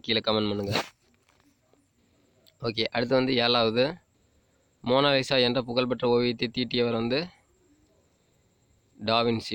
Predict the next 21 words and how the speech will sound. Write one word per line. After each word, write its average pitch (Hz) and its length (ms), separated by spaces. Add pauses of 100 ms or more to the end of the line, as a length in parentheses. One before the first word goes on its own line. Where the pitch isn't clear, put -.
ஓகேங்களா? 104 440
ஒரு 101 120
முழு 120 220
பேர் 120 220
வந்து 120 220
லியண்டோ 127 500 (120)
டோ, 123 120 (580)
லியண்டோ 127 520 (260)
டாவின்சி, 110 520
லியண்டோ 120 420
டாவின்சி. 104 480 (4000)
அடுத்து 120 300
எட்டாவது 123 340
கொஸ்டின். 123 400
இங்-, 127 260 (480)
இங்கிலாந்தின் 139 640
முதல் 131 340 (180)
பயணியர் 120 480
தொடர்வண்டி 113 480 (100)
இயக்கப்பட்ட 117 440
ஆண்டு? 104 320